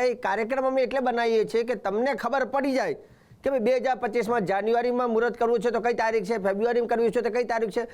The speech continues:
માર્ચમાં કરવું, નવેમ્બરમાં કરવું, ડિસેમ્બરમાં કરવું, જ્યારે તમારે મુહૂર્ત કરવું હોય, પણ તમારી જોડે આ તારીખોની લિસ્ટ હોય તો તમારે કોઈ ચિંતા કરવાની જરૂર નથી. પણ હું જે તારીખ આપું છું એ તારીખમાં કાયદેસર વાસ્તુ થાય,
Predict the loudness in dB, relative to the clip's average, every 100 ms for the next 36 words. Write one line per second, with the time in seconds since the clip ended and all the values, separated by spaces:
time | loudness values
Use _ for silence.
0 | -14 -4 -2 -2 -2 -2 0 2 2 2
1 | 2 2 2 0 2 2 0 -2 -2 0
2 | 0 2 0 2 0 0 0 -2 0 2
3 | 0 0 0 2 0 -2 -12 -6 -4 -2
4 | -2 0 2 2 2 2 2 2 2 2
5 | 2 2 2 2 4 4 2 -2 -10 _
6 | _ _ _ _ _ _ -4 -2 0 0
7 | 0 0 0 0 -2 0 0 0 -2 0
8 | -2 0 0 -2 -6 -20 -6 -2 0 0
9 | 0 0 0 2 0 0 0 0 0 0
10 | 2 2 0 -12 -4 0 0 2 0 2
11 | 0 -2 -2 0 -2 0 0 2 4 2
12 | 2 0 2 0 0 0 0 0 0 2
13 | 0